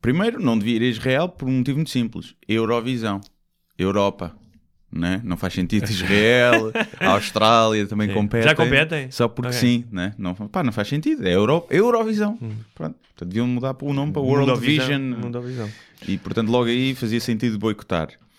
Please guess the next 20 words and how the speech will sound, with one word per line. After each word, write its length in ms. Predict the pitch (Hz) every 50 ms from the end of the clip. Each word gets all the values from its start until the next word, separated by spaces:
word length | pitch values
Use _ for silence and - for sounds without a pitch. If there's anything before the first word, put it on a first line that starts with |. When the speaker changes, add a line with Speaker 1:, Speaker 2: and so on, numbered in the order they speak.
| _ _ - - _ _ _ _ _ _ _ _ _
Speaker 1:
Eh, 340 | - 98 98 98 98 98 98 - - _ _
pá, 220 | - 110 90 - - _ _ _ _
mas 400 | - 87 85 82 78 76 78 78
acho 220 | 78 76 - - -
que 400 | - - 78 76 78 76 76 76 76 - - - - - - - 90 - - - - - - - - - _ _ _ _ _ _ _ _ _ _ _ _ _ _ _ _ _ _ _ _ _ _ _ _ _ _ _ _ _ -
é 80 | 90
uma 180 | 95 101 104 107
oportunidade 680 | 101 104 - - - 101 107 107 92 104 104 104 - - _ _
para 160 | - 117 110
ele, 340 | 107 101 95 90 85 87 95
não 180 | 98 90 80
é? 80 | 80 82
E 40 | 87
para 180 | - - 87
alguém 340 | 87 87 85 90 90 87 87
que, 640 | 85 - - 90 87 85 82 82 80 80 78 78 78 - - _ _
fala 240 | _ - 180 180 131
aí. 140 | 87 80 76 - _ _ _ _ - - _ _ _ _ _
Speaker 2:
Fala 260 | - - 117 117 113
aí? 260 | 107 113 131 165 156